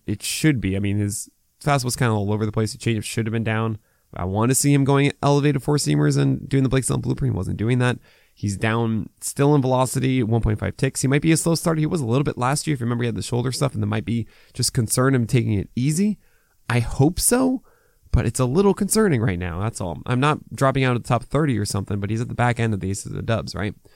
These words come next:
Uh, Hunter Greene, four innings, zero earned runs, three hits,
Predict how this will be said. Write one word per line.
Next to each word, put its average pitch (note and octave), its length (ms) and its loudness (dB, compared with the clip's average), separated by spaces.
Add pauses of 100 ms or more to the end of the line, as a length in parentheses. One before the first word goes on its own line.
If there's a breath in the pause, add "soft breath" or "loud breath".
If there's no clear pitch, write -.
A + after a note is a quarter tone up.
(540 soft breath)
Uh, G2 240 -4
Hunter F3 260 2
Greene, D3 380 4
four D3+ 240 2
innings, C#3+ 260 4
zero D3 160 4
earned C3+ 120 4
runs, C3 200 2
three C3+ 160 0
hits, B2+ 160 0